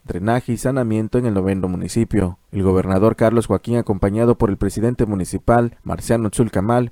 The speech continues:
realizó una gira de trabajo por Tulum, en donde entregó obras y apoyos sociales por casi setenta y seis millones quinientos mil pesos, entre ellos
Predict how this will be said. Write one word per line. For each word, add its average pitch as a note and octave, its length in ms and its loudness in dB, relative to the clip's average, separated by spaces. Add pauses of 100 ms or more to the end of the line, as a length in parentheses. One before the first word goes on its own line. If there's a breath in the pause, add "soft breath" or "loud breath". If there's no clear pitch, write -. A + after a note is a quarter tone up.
realizó C3 340 2
una D3 140 2
gira D3 200 2
de C3+ 100 4
trabajo B2+ 480 0
por G2+ 160 0
Tulum, C3 480 2
en G2+ 120 -6
donde F#2+ 200 0
entregó F#2 440 2
obras A2+ 340 2
y A#2+ 120 0
apoyos C#3+ 340 2
sociales B2 420 0
por - 200 -2
casi B2+ 280 -2
setenta F#2+ 420 -6
y - 20 -8
seis G#2 200 -2
millones A2+ 560 -2 (140)
quinientos C3+ 640 0
mil B2 220 0
pesos, A#2 600 0
entre A#2+ 280 2
ellos C#3+ 360 4